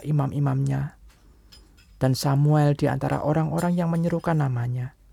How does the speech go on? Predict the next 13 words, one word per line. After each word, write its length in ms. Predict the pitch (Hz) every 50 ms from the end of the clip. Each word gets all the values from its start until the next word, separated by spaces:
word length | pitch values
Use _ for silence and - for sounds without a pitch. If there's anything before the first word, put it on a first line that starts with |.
| - _ - _ - - _ _ - _ _ _ _ _ _ _ _ - - - -
Mereka 240 | 135 - - 131
berseru 480 | - 139 - - - 139 139 143 147 147
kepada 400 | 143 - 143 139 131 - 131 -
Tuhan, 480 | - 151 147 151 151 143 143 143 147 147 - _ -
dan 160 | 131 127 -
ia 240 | - 139 139 139 139 135
menjawab 480 | 131 135 127 - 117 113 113 120 120 -
mereka. 480 | 127 117 117 113 - - - 120 - - - - _ - - _ _ _ - _ - - - - _ _ - _ - - _ - - - _ _ _ _ _ _ _ _ _ _ _ - _ _ - -
Dalam 320 | 131 127 123 123 131 -
tiang 320 | - 170 180 185 185 185
awan, 560 | - 156 151 143 147 151 151 151 151 156 - - _
ia 160 | 147 143 135
mem-, 240 | 135 135 135 156 -